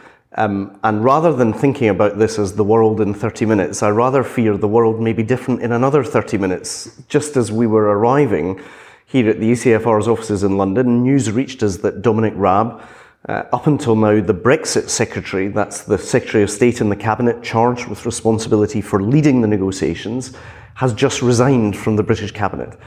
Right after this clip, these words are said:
So in that sense, I think we need a degree of humility in trying to plot the way forward, because even in the last half hour,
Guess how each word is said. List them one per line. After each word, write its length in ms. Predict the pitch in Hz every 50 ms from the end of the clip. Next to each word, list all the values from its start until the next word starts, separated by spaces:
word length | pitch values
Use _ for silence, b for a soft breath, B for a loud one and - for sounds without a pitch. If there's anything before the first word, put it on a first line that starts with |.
| B B B B B B
So 200 | - - 139 120
in 100 | 120 131
that 200 | 143 156 151 -
sense, 360 | - 139 117 113 110 - 123
I 80 | 110
think 260 | 110 - 147 139 - -
we 140 | 120 123
need 160 | 127 131 117 117
a 60 | 117
degree 320 | 101 120 110 120 123 120
of 100 | 113 113
humility 600 | - - 147 160 185 190 175 - - 123 113 107
in 100 | 107 113
trying 360 | 117 - 131 123 117 120 120 -
to 100 | - 110
plot 320 | - - - 143 - -
the 80 | 131 120
way 160 | 117 120 117
forward, 500 | 117 - 135 127 127 139 170 180 170 - B B B B B B B B -
because 280 | 139 - - 139 117
even 220 | 123 139 135 139 127
in 80 | 123
the 100 | 123 127
last 280 | 113 120 127 120 110 -
half 320 | - - 170 170 - -
hour, 460 | 127 92 92 98 104 110 104 B B